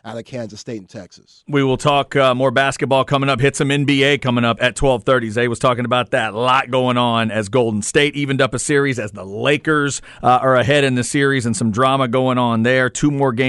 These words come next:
Speaker 2: coming tonight, uh, which includes the Lakers. We will get into all that at twelve thirty. Also, we remind you, we will all week long. We're three days away from the N F L draft, and there's a lot of different stories flying around.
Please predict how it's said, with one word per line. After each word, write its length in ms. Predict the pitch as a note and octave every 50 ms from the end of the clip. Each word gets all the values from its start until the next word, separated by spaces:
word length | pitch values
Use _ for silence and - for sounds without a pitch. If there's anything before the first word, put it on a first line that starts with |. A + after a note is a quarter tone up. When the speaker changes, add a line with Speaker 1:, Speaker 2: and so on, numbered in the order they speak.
| B2+ A#2+ -
Speaker 2:
coming 260 | - C3+ B2+ B2 A#2+
tonight, 400 | A2 - A#2 A#2 A#2 A#2+ A#2 - - - - - -
uh, 120 | - G2+
which 200 | G#2 G#2+ A2 -
includes 600 | A#2 A2 G2+ - - E3 F#3 C#3 G#2 F2+ E2 - - _ _ _ _ -
the 180 | G#2+ A#2 A2 A2
Lakers. 500 | A2 B2 C#3+ D3 - G#2 F2+ D#2 D#2+ E2
We 60 | A2+
will 120 | A2 A#2
get 180 | A2 G2+ C3+ C3+
into 160 | C#3 C3 B2
all 220 | A#2+ C3 C3+ C3+ B2+
that 300 | A#2 C3 C3+ C3+ C3+ - -
at 100 | A#2+ -
twelve 340 | - - C3+ A#2+ A2+ G2
thirty. 360 | - - D#3 D#3 D#3 D#3 D3+ -
Also, 320 | C#3 D3+ D#3 D3 - E3
we 140 | D#3 D3+ D#3
remind 520 | D#3 E3+ F#3 F#3 G#3+ A3 B3 C4+ C4+ B3
you, 160 | A3 A3 A3
we 100 | G#3+ G3+
will 200 | G3 F#3 G3 G#3
all 260 | G#3 F#3+ F#3+ G3 G#3 G#3+
week 240 | G#3+ A#3 A#3 F#3
long. 380 | - G#3 A3 B3 C4 A#3+ G#3 F#3
We're 100 | D#3+ D#3
three 240 | D3 - E3 F#3+ G3+
days 280 | F3 F#3+ F#3+ F#3 D3+
away 360 | F#3 F3 F3 F3 E3+ E3 D#3+ - - - _
from 320 | - - E3+ E3+ F3 F3+ E3+
the 160 | D3 D3 C#3 -
N 180 | D#3 E3 F3
F 260 | F3+ F3+ F#3 F3+ -
L 220 | F3 E3+ F3 F3 F3
draft, 540 | D3+ C#3 E3 E3 D#3 D#3 D#3 D#3 D#3 D3 -
and 140 | - C#3 C3+
there's 140 | C3 B2+ A#2+
a 40 | B2+
lot 260 | A#2+ C3 C#3+ D3 D#3+
of 60 | D#3
different 240 | D3+ E3 D#3 D#3+ B2
stories 360 | - - D#3+ D#3+ D#3+ D3 B2+
flying 340 | - - D3+ D3+ D3+ D#3 D3+
around. 380 | C#3 C#3 C#3 C#3 C#3+ C#3+ C#3+